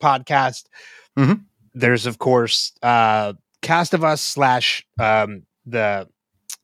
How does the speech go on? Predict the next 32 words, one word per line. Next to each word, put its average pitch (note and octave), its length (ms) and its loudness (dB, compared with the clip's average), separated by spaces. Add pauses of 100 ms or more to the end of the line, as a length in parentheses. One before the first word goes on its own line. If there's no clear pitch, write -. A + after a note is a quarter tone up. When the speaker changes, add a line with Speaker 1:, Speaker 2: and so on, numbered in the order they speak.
(120)
Speaker 1:
uh, A2 180 -6
oh D#3 60 2
no, F#3+ 120 0
The E3+ 100 -2
Cast D#3+ 260 -2
of C3+ 60 0
Us B2+ 140 -2
is A#2+ 100 -10
what B2 100 -4
it's A2+ 100 -8
called A2+ 220 2
now. G2 140 -6
It's - 160 -8
not A2+ 200 -2 (140)
Walking A2+ 300 0
Dead G2+ 160 -4
Cast G2+ 200 -6
anymore. G2 240 -8 (480)
Uh, G#2+ 180 0 (140)
Kristen E3+ 340 -2
and D#3 100 2
I D3 120 2
covering C3+ 400 -2
Ted B2 220 -2
Lasso C#3 440 0
over A#2+ 240 0
in A2 100 -4
Revisited, E3+ 640 -2
which B2+ 200 -2
is A#2 100 -4
another A#2+ 300 -2
joint A#2+ 500 -4